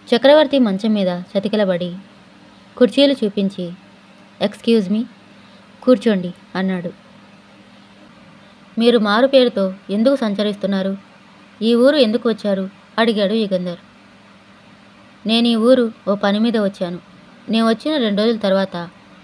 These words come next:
ప్రేమ్చంద్ అనే అతను హత్య చేయబడ్డాడని పత్రికల్లో చదివాను. పోలీసులకి నా మీద అనుమానం కలగవచ్చునని నే బస చేసిన మిడ్‌ల్యాండ్ హోటల్ నుంచి ఈ హోటల్లోకి మారు పేరులో వచ్చాను,"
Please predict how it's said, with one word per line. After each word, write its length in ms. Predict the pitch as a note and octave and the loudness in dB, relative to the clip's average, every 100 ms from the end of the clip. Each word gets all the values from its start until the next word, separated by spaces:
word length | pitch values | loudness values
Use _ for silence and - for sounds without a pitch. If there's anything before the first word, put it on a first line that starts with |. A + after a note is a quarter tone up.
| - | -2
ప్రేమ్చంద్ 440 | A#3 C4 C#4 B3+ A3 | 2 4 4 0 0
అనే 120 | G3+ | -2
అతను 400 | F#3+ F#3 F3+ F3 - - | -2 -4 -6 -10 -14 -6
హత్య 160 | G#3+ B3 | -2 0
చేయబడ్డాడని 800 | A#3 G3+ G3 G3 F#3+ F3 F3 E3+ - - - - - | 0 -2 0 0 -2 -4 -8 -12 -18 -20 -20 -10 -2
పత్రికల్లో 460 | A3 B3+ A#3 G3+ | 0 0 0 0
చదివాను. 500 | G3 G#3 F#3+ F#3 F3+ E3+ - - - - - - - - | 0 -2 -2 -4 -4 -10 -18 -20 -20 -20 -20 -20 -8 0
పోలీసులకి 460 | B3 C#4 C#4+ C#4 | 2 2 0 -2
నా 120 | A3+ G3+ | -2 -2
మీద 220 | G3+ F#3+ F3+ G3 - | 0 -2 -4 -8 -6
అనుమానం 360 | G3+ A3+ A#3+ A#3 | -2 0 -2 -2
కలగవచ్చునని 680 | G3+ F#3+ G3+ G3+ F#3+ F3 F3 - - - - - | -4 -2 -2 -4 -6 -8 -12 -18 -20 -20 -20 -6
నే 100 | G#3 | -4
బస 180 | G#3 G#3 B3 C#4+ | -2 -2 0 2
చేసిన 420 | C#4 G#3+ F#3+ F3+ - - - | 2 2 -6 -6 -14 -20 -8
మిడ్‌ల్యాండ్ 480 | G#3+ C4 A3 G#3+ G#3 | -2 0 2 0 0
హోటల్ 300 | G3+ F#3+ G3+ | -2 -2 -2
నుంచి 340 | F#3+ F#3 F3+ E3+ - - | -2 -6 -12 -14 -14 -8
ఈ 60 | G3 | -2
హోటల్లోకి 600 | G3+ G3 A3+ G#3 G3+ F#3+ | 0 0 0 0 -2 -4
మారు 240 | F#3+ G3+ | -2 -2
పేరులో 380 | G3+ G3+ F#3+ F#3+ | -2 -4 0 -2
వచ్చాను," 380 | F#3 F#3+ F3 | -2 -6 -10